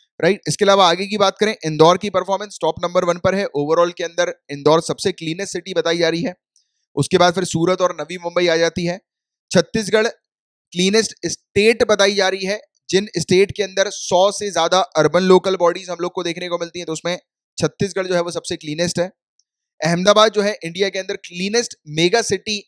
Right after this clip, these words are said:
हम लोग को देखने को मिल रही है। न्यू दिल्ली क्लीनेस्ट कैपिटल सिटी। छत्तीसगढ़ की अंबिकापुर क्लीनेस्ट स्मॉल सिटी, छोटी सिटी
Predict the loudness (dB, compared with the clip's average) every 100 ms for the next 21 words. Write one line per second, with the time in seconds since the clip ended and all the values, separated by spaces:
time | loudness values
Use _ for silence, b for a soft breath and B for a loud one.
0 | _ -6 0 2 2 -2 -4 -10 -10 -10
1 | -8 -8 -10 _ _ _ _ -2 2 4
2 | 4 2 -6 -8 -12 -10 -8 -10 -10 -2
3 | -2 0 0 0 0 -4 -4 -18 _ _
4 | _ _ _ _ -2 -2 2 0 4 4
5 | 2 -2 -10 -8 -8 -6 -2 0 2 0
6 | 0 _ -16 -6 -4 -4 -6 -12 -14 -4
7 | 0 0 0 -4 -4 -8 -8 -6 -8 -10
8 | -10